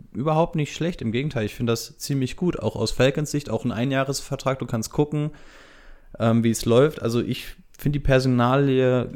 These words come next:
Gurley sehr interessant bei den Falcons. Frage ist natürlich, ähm, inwieweit wird er involviert? Kriegt er seine fünfzehn Touches im Spiel?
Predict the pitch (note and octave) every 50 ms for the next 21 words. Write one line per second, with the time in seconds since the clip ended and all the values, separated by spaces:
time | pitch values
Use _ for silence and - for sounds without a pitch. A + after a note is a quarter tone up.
0 | - - A#2+ A2+ G#2+ A2+ A#2+ B2+ C#3 C#3 C3+ A#2+ G#2+ G#2+ A2+ A#2+ A#2+ A#2+ A#2+ -
1 | - - - A#2 A#2 A#2+ - G2+ G2 G2+ G2+ G2+ - - G#2 G#2 G#2 - B2+ C3
2 | B2+ - - - - A#2 A2+ A#2 A#2+ A2 G#2 - - A#2 A2+ - - A#2+ A#2 A2+
3 | A2+ A2+ - - - - - - - - - - - G#2+ G#2+ G#2 G#2 G#2 D2+ F#2+
4 | A2+ G#2+ A2 A#2 A#2 A2 A2 G#2+ G#2+ G#2+ A2 A2 G#2+ G2+ G#2+ G2+ G2+ G2 G2 G#2+
5 | G#2 G2 - - - B2+ B2 - G#2+ A2+ G#2+ A2 G#2+ G#2+ G#2+ - - A2 A2+ -
6 | - - A2 - - A2 G#2+ - - F#2+ - F#2 F#2+ G2 - - - F#2+ F#2+ F#2+
7 | F#2+ -